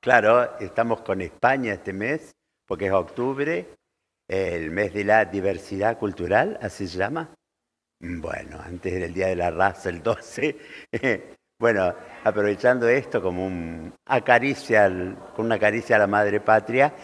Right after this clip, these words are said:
con, eh, la Sociedad Española hacemos un ciclo de cine español que consta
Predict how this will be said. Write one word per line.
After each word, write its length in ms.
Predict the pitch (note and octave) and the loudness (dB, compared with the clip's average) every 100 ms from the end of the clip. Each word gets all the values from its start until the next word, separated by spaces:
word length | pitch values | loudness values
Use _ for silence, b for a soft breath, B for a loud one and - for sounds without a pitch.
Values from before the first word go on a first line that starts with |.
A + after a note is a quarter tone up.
| B B _ _ | B B _ _
con, 260 | G#2+ G2 F#2 | 0 0 -2
eh, 240 | F2 E2+ | -2 -2
la 140 | E2+ | -4
Sociedad 420 | - G2+ F#2+ G2+ G#2 | -4 -6 -2 -2 -2
Española 640 | - G2+ G2+ G#2 A#2 C3 | 0 0 2 0 4 2
hacemos 460 | - G#2 G2 F2+ G2 | 2 -4 -6 -6 -8
un 100 | F2 | -10
ciclo 320 | G#2+ F#2 F#2+ | -12 -6 -4
de 80 | F2+ | -4
cine 240 | - G2+ | -6 -10
español 720 | F#2+ G#2 G#2+ A2 A#2 D#3 F3+ - _ _ _ _ _ _ _ _ - | -2 -2 0 0 0 -2 -10 -20 _ _ _ _ _ _ _ _ -4
que 160 | C3 | -2
consta 880 | - G2 F2+ D#2+ - - E2+ D#2 - | 2 2 2 -6 -10 -4 -4 -4 -12